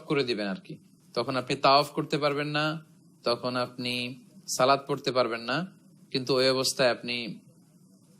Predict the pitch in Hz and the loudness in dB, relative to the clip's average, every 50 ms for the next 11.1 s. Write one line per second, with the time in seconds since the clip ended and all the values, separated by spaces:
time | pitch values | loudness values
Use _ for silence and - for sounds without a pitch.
0 | - - - 147 131 - 135 131 - 131 131 123 - - 143 131 120 120 123 120 | -16 -8 -6 -2 0 0 0 2 4 4 4 4 4 4 2 2 0 0 -2 -2
1 | 123 127 123 - - 120 120 120 117 113 127 127 139 151 160 - - - - _ | -2 -2 -4 -4 -2 0 0 0 0 0 -2 -4 -4 -6 -10 -14 -20 -20 -20 _
2 | - - - - - - - 131 123 - 143 131 127 131 123 127 123 131 127 127 | -20 -20 -20 -20 -10 -4 -4 -2 0 0 0 4 6 6 6 6 6 4 2 0
3 | - 123 - - 127 113 123 120 113 120 123 123 123 123 120 110 107 107 - 131 | 0 -6 -2 -2 -2 0 0 0 0 0 0 0 0 -2 -4 -4 -6 -4 -2 -2
4 | 127 123 123 127 127 117 120 117 117 117 117 117 120 - - - - - - 123 | 0 0 -2 -4 -4 -2 0 0 0 0 -2 -4 -6 -10 -16 -20 -20 -10 -4 0
5 | 123 123 120 123 120 - 127 127 131 127 117 110 131 123 123 113 127 123 123 127 | 0 2 2 2 0 0 -2 -4 -2 -2 0 2 2 2 2 2 0 -2 -2 -2
6 | 120 - 131 113 120 120 117 113 120 117 120 113 110 110 107 113 120 123 - 131 | -6 -4 -4 -2 -2 0 -2 0 -2 -4 -4 -6 -8 -8 -4 -4 -4 -2 -2 -4
7 | 123 - 143 123 123 123 120 123 127 127 - 160 160 165 180 170 160 160 - - | -4 -2 -2 0 0 0 0 0 -2 0 2 4 4 4 4 2 0 -2 -4 -2
8 | 147 127 120 104 95 92 87 - - - - - - - - - _ _ _ _ | -2 -2 0 -2 -2 -6 -8 -12 -16 -20 -20 -20 -20 -20 -20 -20 _ _ _ _
9 | - - 135 127 127 - 135 135 143 139 - - 160 147 131 - - 156 165 156 | -6 -4 -2 -2 2 6 6 6 6 6 2 2 2 2 2 2 0 -4 -2 0
10 | 131 127 131 135 127 131 127 123 127 143 143 143 131 - 127 117 107 101 92 90 | 2 2 4 4 4 2 2 2 0 -2 -2 0 0 -2 -4 -4 -4 -4 -6 -6
11 | 92 - | -6 -8